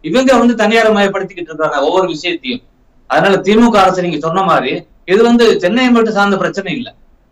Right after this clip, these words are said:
ஒட்டுமொத்த தமிழ்நாடு மக்கள் தலைநகர் நோக்கி தானே போய்கிட்டு இருப்பாங்க ஒவ்வொரு காரியத்துக்கும். இப்ப முத போறத விட இப்ப போனா என்ன செய்யணுங்க, அடிஷனலா இப்ப room போடணும்,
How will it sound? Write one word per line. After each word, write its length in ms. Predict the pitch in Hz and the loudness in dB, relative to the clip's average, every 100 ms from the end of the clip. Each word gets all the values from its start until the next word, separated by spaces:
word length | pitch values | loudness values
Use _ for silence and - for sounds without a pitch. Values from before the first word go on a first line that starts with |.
| _ - | _ -10
ஒட்டுமொத்த 500 | 123 220 220 220 208 | -4 0 2 2 2
தமிழ்நாடு 420 | - 214 233 226 | 2 2 4 4
மக்கள் 280 | 208 233 226 | 2 0 2
தலைநகர் 340 | 190 214 220 | 2 4 4
நோக்கி 240 | 208 208 | 2 0
தானே 160 | 220 220 | -2 -2
போய்கிட்டு 320 | 208 214 - | -2 -2 -4
இருப்பாங்க 220 | 190 180 | -2 0
ஒவ்வொரு 200 | 165 180 | 0 0
காரியத்துக்கும். 600 | 175 175 185 175 151 120 - _ - 117 - | 0 0 0 -2 -6 -8 -12 _ -20 -20 -12
இப்ப 60 | 151 | -2
முத 240 | 175 214 | 0 2
போறத 260 | 220 214 214 | 2 2 2
விட 120 | 214 | 0
இப்ப 200 | 208 214 | 0 0
போனா 220 | 202 220 | 0 2
என்ன 140 | 214 214 | 2 0
செய்யணுங்க, 520 | 208 208 202 208 175 | -2 -2 0 2 2
அடிஷனலா 300 | 208 220 220 | 0 -2 -2
இப்ப 160 | 208 | -2
room 220 | 165 202 190 | 0 0 2
போடணும், 440 | 175 160 190 233 | 0 2 0 -4